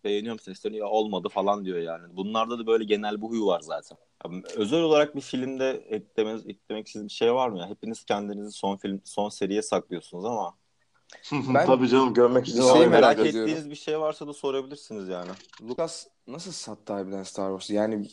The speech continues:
Speaker 2: e, mali krizde miydi? Bir
Speaker 3: Abi
Speaker 2: şey var
Speaker 3: bak,
Speaker 2: mıydı? Ben o, hiçbir
Speaker 3: yok,
Speaker 2: fikrim
Speaker 3: yok.
Speaker 2: yok o
Speaker 3: Bak,
Speaker 2: konuda.
Speaker 3: Tana, Tana aynısını söyledim. Şimdi, e, George Lucas'ın elinde zaten Disney hissesi var, tamam mı?
Speaker 2: Hı hı.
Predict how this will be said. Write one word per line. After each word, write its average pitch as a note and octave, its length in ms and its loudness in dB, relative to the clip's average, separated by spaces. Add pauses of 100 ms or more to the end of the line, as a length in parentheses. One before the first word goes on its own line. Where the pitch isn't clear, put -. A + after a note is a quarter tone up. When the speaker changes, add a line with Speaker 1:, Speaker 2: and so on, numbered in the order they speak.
Speaker 2:
e, G#2 200 2
mali G#2+ 380 4
krizde A2+ 440 0
miydi? B2+ 440 2
Bir A2+ 60 4
Speaker 3:
Abi C3 140 6
Speaker 2:
şey A#2 140 4
var C3 120 6
Speaker 3:
bak, C#3 100 -2
Speaker 2:
mıydı? B2 200 -4
Ben B2+ 140 2
o, C3+ 200 -4
hiçbir A2 220 -8
Speaker 3:
yok, C3 220 6
Speaker 2:
fikrim C3+ 160 0
Speaker 3:
yok. B2 140 4
Speaker 2:
yok B2+ 180 -4
o - 20 -10
Speaker 3:
Bak, A#2+ 180 2
Speaker 2:
konuda. F#2 260 -10 (280)
Speaker 3:
Tana, C#3+ 340 4
Tana D3 260 4
aynısını D#3+ 460 2
söyledim. A2+ 340 4
Şimdi, C#3+ 520 2 (140)
e, A#2+ 60 0 (560)
George D3 260 4
Lucas'ın E3+ 300 2
elinde D#3 240 4
zaten D3 400 4
Disney D3 480 -2
hissesi C3+ 420 0
var, A#2+ 220 4
tamam C3+ 300 4
mı? F#2 200 0
Speaker 2:
Hı A#2 80 -6
hı. G#2+ 220 -10